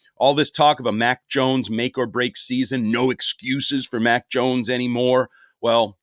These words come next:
they fly out the window because we all know whether it's Tom Brady, Peyton Manning, Patrick Mahomes, even the best of quarterbacks struggle to do their jobs if they don't have a capable, competent offensive line. A year ago, Mac, Mac Jones did not have a capable and competent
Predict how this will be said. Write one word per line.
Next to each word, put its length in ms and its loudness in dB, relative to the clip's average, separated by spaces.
they 120 0
fly 260 2
out 220 2
the 60 -2
window 300 -4
because 360 -8
we 100 -4
all 220 2
know 400 -2
whether 240 0
it's 160 -4
Tom 340 0
Brady, 300 -2
Peyton 400 -2
Manning, 480 -2
Patrick 400 0
Mahomes, 640 -2
even 300 -2
the 80 2
best 400 0
of 120 -8
quarterbacks 760 0
struggle 440 2
to 100 -8
do 160 4
their 160 4
jobs 400 2
if 80 -8
they 140 0
don't 160 0
have 180 -2
a 80 0
capable, 800 -2
competent 600 -4
offensive 480 -2
line. 300 -4
A 40 -6
year 260 6
ago, 280 4
Mac, 240 2
Mac 280 -2
Jones 320 -4
did 120 -8
not 200 -2
have 160 0
a 80 -2
capable 480 -2
and 120 -4
competent 560 -2